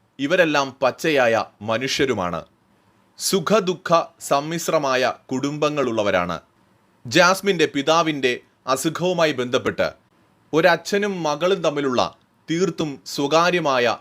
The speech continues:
സംഭാഷണമാണ് അന്നവിടെ നടന്നത്, അതും എൻ്റെ സാന്നിധ്യത്തിൽ. ഈ മത്സരത്തെയോ മറ്റുള്ള മത്സരാർത്ഥികളെയോ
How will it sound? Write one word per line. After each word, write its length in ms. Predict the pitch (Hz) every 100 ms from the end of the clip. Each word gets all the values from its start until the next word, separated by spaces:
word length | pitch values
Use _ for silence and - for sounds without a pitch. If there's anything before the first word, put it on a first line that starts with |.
| -
സംഭാഷണമാണ് 840 | 135 143 143 160 165 160 135 117 92 - _ _ _ _ _
അന്നവിടെ 420 | 151 180 185 156 143
നടന്നത്, 400 | 120 117 92 78 - _ _ _ -
അതും 280 | 180 180 135 117 _ _ - 143
എൻ്റെ 200 | 165 170 160
സാന്നിധ്യത്തിൽ. 560 | 131 131 117 98 92 78 - _ _ _ _ _ _ _ _
ഈ 100 | 170 202
മത്സരത്തെയോ 640 | 185 175 202 196 190 165 156 - _ _ -
മറ്റുള്ള 280 | 135 143 180 160
മത്സരാർത്ഥികളെയോ 840 | 147 143 175 175 175 170 151 139